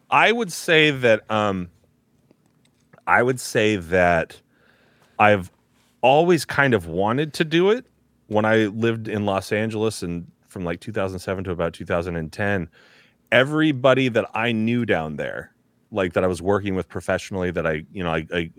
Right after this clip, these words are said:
had, like, this group of people I was doing short films with and doing voiceover stuff with, and, like, probably five or six people told me, they're like, "You should do stand-up, man. You're really funny. You should do stand-up. Like, the way that you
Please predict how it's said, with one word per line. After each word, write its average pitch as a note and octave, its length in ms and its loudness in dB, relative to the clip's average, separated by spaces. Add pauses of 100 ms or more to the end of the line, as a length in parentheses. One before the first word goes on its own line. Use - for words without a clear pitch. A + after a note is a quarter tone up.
(140)
had, F2 240 -4
like, D#2 140 -4
this - 160 -12
group F2+ 240 -12
of F2+ 60 -20
people F2 240 -8
I - 20 0
was D#2+ 120 -6
doing C#2+ 200 -10
short A2+ 260 -6
films G2+ 280 -6
with F#2 220 -6
and D#2+ 200 -6
doing D#2+ 280 -6
voiceover F2 400 -8
stuff F2 240 -10
with, E2 200 -8
and, D2 120 -8 (960)
like, A#2+ 300 -2
probably D3+ 640 0
five A2 320 2
or G#2+ 60 0
six - 320 -8
people - 480 -12 (200)
told E2 280 -2
me, D#2 160 -10
they're E2+ 140 -6
like, E2 160 -8
"You C#3+ 100 -4
should G3 160 -12
do F#3 120 -6
stand-up, F#2+ 520 -6
man. C2 240 -12
You're A2 200 -2
really G2+ 360 -8
funny. F2 340 -12
You D#2 140 -12
should - 180 -16
do D#2 100 -12
stand-up. E2 460 -12 (380)
Like, F2 220 0
the G2 100 -4
way G2 180 0
that G2+ 160 -6
you F2+ 460 -4